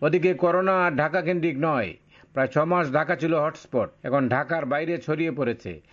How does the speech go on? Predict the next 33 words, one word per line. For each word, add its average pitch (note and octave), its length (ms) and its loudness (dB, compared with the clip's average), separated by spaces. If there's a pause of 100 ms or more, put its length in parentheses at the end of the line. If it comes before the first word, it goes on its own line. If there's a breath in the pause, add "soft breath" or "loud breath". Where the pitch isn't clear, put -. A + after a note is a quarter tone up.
(260 soft breath)
যদিও C#3 300 0
আটত্রিশটি D3+ 520 -2
জেলায় D#3+ 360 0
এখন D#3 260 0
পর্যন্ত D#3+ 260 0
পিসিআর D3+ 480 0
ল্যাবই D3 320 2
স্থাপন C#3+ 340 0
করা B2+ 180 2
হয়নি, F#2+ 320 -2 (240)
ফলে C3+ 180 2
প্রকৃত D3 380 0
চিত্র D#3 420 0
অজানা D3+ 540 2
থাকছে। C#3+ 580 -6 (360 soft breath)
এ B2+ 80 -4
পর্যন্ত C#3+ 400 0
সতেরো D3 440 0
লাখ E3 220 2
চার D#3 200 0
হাজার E3 300 0 (160)
সাতশো - 460 -2
আটান্নটি E3 460 0
নমুনা D#3+ 400 0
পরীক্ষা E3 340 0
করা D3+ 220 2
হয়েছে। A2+ 420 -2 (320 soft breath)
শনাক্ত D#3 420 0
হয়েছেন D#3+ 440 0
তিন E3 240 -2
লাখ E3 280 2
চৌত্রিশ E3+ 380 2
হাজার D#3+ 280 2